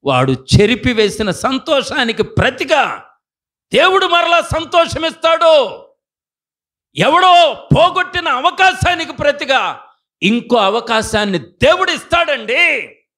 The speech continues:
హవ్వ అనుకుంటుంది, "పోయిందనుకున్నాను, పోయిన దానికి ప్రతిగా ఇచ్చాడు." ఈ సంవత్సరం వాగ్దానం గుండెల్లో పెట్టుకోండి. నమ్మండి, తప్పులేదు. విశ్వసించండి, తప్పులేదు.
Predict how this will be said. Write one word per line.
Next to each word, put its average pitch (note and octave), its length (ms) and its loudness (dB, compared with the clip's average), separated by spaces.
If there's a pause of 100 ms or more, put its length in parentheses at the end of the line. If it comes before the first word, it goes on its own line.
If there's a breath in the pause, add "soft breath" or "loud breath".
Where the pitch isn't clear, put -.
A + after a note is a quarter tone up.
(440)
హవ్వ A#2 200 -4
అనుకుంటుంది, A2+ 880 -8 (1040)
"పోయిందనుకున్నాను, C3+ 1120 -4 (560)
పోయిన C3+ 300 0
దానికి A#2+ 400 -6
ప్రతిగా A2 460 -16
ఇచ్చాడు." G#2 500 -16 (180)
ఈ B2+ 80 -12
సంవత్సరం D3 540 -8
వాగ్దానం C3+ 640 -8
గుండెల్లో B2+ 360 -10
పెట్టుకోండి. - 680 -20 (640)
నమ్మండి, D#3+ 840 -4
తప్పులేదు. B2+ 640 -10 (260)
విశ్వసించండి, D3 760 -12
తప్పులేదు. A#2+ 600 -14